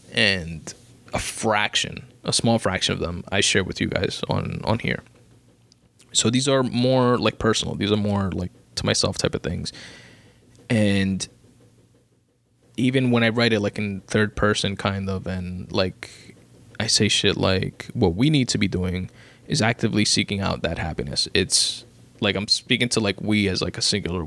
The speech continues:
we, if that makes sense. It's like I'm telling myself, like, "Yo,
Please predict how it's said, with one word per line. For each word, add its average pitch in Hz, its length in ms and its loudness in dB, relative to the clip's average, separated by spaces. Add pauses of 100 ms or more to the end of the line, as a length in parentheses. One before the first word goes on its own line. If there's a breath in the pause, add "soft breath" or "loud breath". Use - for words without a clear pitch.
(120)
we, 82 360 -4 (340)
if - 140 -6
that 87 120 0
makes 90 200 -6
sense. - 380 -6 (200)
It's - 160 -6
like 95 320 -6
I'm 98 120 -4
telling 107 200 0
myself, 104 300 0
like, 92 200 -4
"Yo, 107 320 2